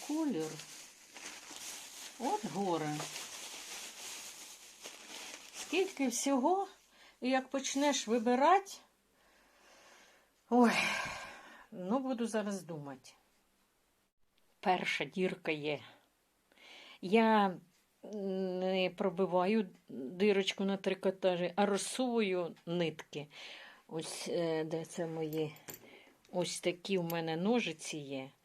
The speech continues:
Починаю носиком, а тоді йду далі. Ось, тут у мене така дирка. І тоді одягаю, е,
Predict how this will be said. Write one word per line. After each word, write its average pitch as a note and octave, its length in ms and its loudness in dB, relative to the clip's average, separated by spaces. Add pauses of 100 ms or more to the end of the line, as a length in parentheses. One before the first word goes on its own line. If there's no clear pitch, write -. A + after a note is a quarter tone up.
(440)
Починаю F3+ 640 2
носиком, F3 840 0
а F3 120 -2
тоді F#3+ 320 0
йду G3 440 -2
далі. D3+ 540 4 (1080)
Ось, E3 420 -6 (220)
тут E3 240 -10
у D#3+ 40 -6
мене D#3 320 -2
така E3 320 -4
дирка. D#3 400 -2
І F3+ 60 -2
тоді C4 480 2 (100)
одягаю, G3+ 720 2 (1600)
е, F3 380 -6